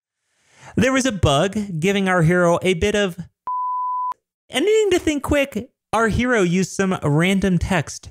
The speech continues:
throughout their work, although he made a grave mistake. Now, what was this <laughs> mistake? Well, he seemed to have on the brain because he decided to use the random text of Mick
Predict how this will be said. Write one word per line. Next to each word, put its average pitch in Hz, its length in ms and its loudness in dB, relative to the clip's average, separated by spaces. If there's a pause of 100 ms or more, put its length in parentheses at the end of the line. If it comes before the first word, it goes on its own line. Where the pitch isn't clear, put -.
(120)
throughout 127 340 4
their 143 140 2
work, - 400 -4 (340)
although 123 520 2 (280)
he - 120 -2
made 269 140 2
a 214 60 4
grave 127 440 2
mistake. 104 640 0 (200)
Now, 123 380 2
what 131 260 2
was 196 200 0
this 202 320 -2 (760)
<laughs> - 80 -2
mistake? 247 600 -2 (640)
Well, 220 260 2
he 233 180 2
seemed 277 260 0
to 247 80 2
have 220 240 2 (360)
on 156 200 2
the 127 80 2
brain 117 460 0 (260)
because 220 580 0
he 285 160 2
decided 202 400 0
to 165 80 0
use 139 440 4 (340)
the 202 140 2
random 131 340 4
text 98 380 2
of 113 280 2 (1000)
Mick 117 140 2